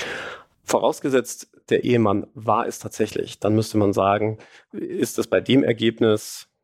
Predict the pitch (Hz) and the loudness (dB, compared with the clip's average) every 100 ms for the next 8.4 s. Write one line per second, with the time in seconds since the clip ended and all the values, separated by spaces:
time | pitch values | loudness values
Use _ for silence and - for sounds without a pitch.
0 | _ _ _ - - 104 - _ _ _ | _ _ _ -12 -6 -6 -6 _ _ _
1 | - 107 107 - - - 135 - 110 - | -8 -4 -4 -4 -6 -4 -6 -2 -2 0
2 | 120 104 101 - - - - 113 113 - | 2 2 0 -6 -20 -10 -2 -2 -2 -4
3 | 107 101 104 127 139 107 107 104 - - | -2 2 2 2 0 0 0 -2 -6 -20
4 | _ - 107 110 113 - 123 - 139 139 | _ -2 2 4 2 -2 -4 -4 -6 -4
5 | 151 131 - 113 113 117 135 117 110 107 | 0 0 0 0 0 2 2 2 2 0
6 | - 113 123 120 113 - 117 117 113 110 | -2 -4 -2 0 0 -2 0 4 4 4
7 | 104 98 98 - 107 113 101 117 113 - | 2 0 -2 -2 -2 -2 0 0 0 -4
8 | - - - - | -10 -12 -16 -20